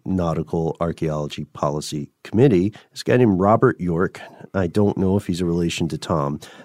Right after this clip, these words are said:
but he told the B B C, "If these are Drake's ships, they are presumably sovereign and immune, so why isn't the British government telling these people to go away?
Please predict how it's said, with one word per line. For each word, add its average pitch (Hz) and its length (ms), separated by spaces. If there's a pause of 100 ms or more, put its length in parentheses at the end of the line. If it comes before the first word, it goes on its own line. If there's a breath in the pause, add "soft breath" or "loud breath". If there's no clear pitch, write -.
(160)
but 143 260
he 127 160
told 156 360
the 107 60
B 98 220
B 87 160
C, 78 500
"If 123 300
these 98 340
are 95 160
Drake's 90 380
ships, - 540
they 85 120
are 87 140
presumably 104 760
sovereign 90 800
and 82 280
immune, 87 580
so 87 220
why 90 300
isn't 90 360
the 71 60
British 90 340
government 78 460
telling 87 320
these 85 160
people 82 340
to 78 140
go 80 220
away? 78 460